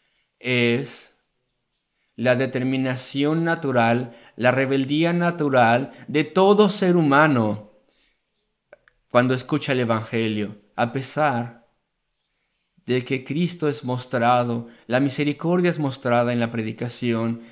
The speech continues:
la eternidad es mostrada en la predicación también, y la posibilidad de la redención.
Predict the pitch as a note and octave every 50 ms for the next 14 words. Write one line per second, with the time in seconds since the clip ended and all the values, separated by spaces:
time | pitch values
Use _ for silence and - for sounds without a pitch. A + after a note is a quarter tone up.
0 | - - A#2+ C#3 C#3 C#3 - D#3 D3 D3 D#3 D3 C#3 D3+ F3+ G#3 A#3 A3+ G3 G3
1 | F3+ E3+ - - F3 F#3+ G#3+ G3 D#3 C#3 B2 A#2+ A#2 A2+ A2+ A2+ - B2 A#2+ -
2 | B2+ B2 A#2+ A#2+ A#2+ A#2 A2+ A#2 A2+ A2+ A2+ A2+ - - - - - - A2+ C3
3 | C3+ - - C#3 C3+ C3 C3 - C3 B2 B2+ B2 B2 B2 B2+ C3 C3+ C#3 C3+ B2+
4 | A#2 A#2 A#2+ A2+ A2 A#2 A#2 - - - G#2+ G#2+ G#2 G#2+ G#2+ G#2 -